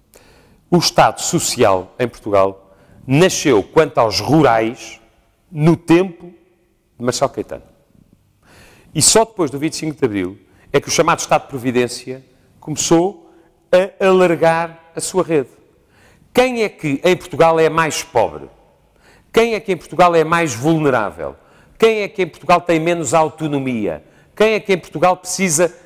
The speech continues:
de mais consumo de saúde? Quem é idoso,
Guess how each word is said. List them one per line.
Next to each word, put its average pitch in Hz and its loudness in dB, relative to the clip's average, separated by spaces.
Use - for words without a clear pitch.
de 147 -4
mais 170 0
consumo 170 -2
de - -10
saúde? 104 -4
Quem 180 0
é 98 -6
idoso, 175 0